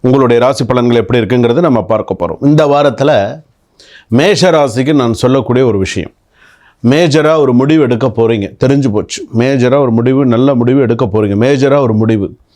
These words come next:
அந்த முடிவு சில பேருக்கு சாதகமாக இருக்கும், சில பேருக்கு பாதகமாக இருக்கும். நான் சொல்ல வர்றது உங்களுக்கு நல்லா புரியும்னு நினைக்கிறேன்.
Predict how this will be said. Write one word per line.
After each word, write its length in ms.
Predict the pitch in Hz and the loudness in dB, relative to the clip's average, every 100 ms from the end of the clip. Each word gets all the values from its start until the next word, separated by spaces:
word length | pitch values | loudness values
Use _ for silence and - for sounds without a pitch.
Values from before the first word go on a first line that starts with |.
| - - - | -20 -20 -12
அந்த 360 | - 127 139 127 | -2 2 2 2
முடிவு 600 | 127 151 185 175 196 180 | 2 2 2 2 2 -2
சில 260 | - 127 117 | -2 -2 0
பேருக்கு 380 | 143 160 143 | 0 -2 -2
சாதகமாக 840 | 135 123 143 151 139 143 135 139 143 | -2 0 0 0 -2 0 0 0 0
இருக்கும், 440 | 127 123 156 156 | 0 0 -2 -2
சில 280 | - 110 104 | 0 -2 0
பேருக்கு 600 | 127 135 117 175 180 - - - _ 107 113 | 0 0 0 0 0 -6 -18 -20 _ -2 2
பாதகமாக 680 | 143 160 120 123 120 123 120 | 2 2 0 0 0 0 0
இருக்கும். 460 | 104 101 - - _ _ _ _ _ _ _ _ _ _ | 0 -2 -6 -14 _ _ _ _ _ _ _ _ _ _
நான் 120 | 107 | -4
சொல்ல 320 | 104 135 139 123 | 0 2 2 2
வர்றது 140 | 147 | 0
உங்களுக்கு 300 | 143 107 101 | 0 -2 -2
நல்லா 260 | 107 120 120 | 0 0 0
புரியும்னு 400 | 127 120 120 120 | 0 0 0 0
நினைக்கிறேன். 540 | 104 113 101 117 170 | 0 -2 -2 -2 -2